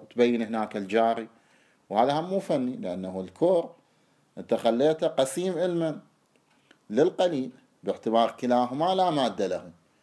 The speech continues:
فتذكرهم وتذكر أحكامهم، ثم تنتقل إلى القسم الثاني وهو ما له مادة، تتحدث عن الجاري ثم تتحدث عن المطار.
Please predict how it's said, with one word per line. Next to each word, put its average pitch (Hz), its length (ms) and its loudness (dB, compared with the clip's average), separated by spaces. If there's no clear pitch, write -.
فتذكرهم 123 1040 0
وتذكر 127 640 -2
أحكامهم، 185 840 -2
ثم 185 220 0
تنتقل 190 640 0
إلى 147 140 4
القسم 180 400 -2
الثاني 170 520 0
وهو 143 300 2
ما 139 200 -2
له 160 380 0
مادة، 123 460 4
تتحدث 147 540 2
عن 190 160 0
الجاري 208 520 0
ثم 175 200 2
تتحدث 147 580 -2
عن 135 180 0
المطار. 95 680 -6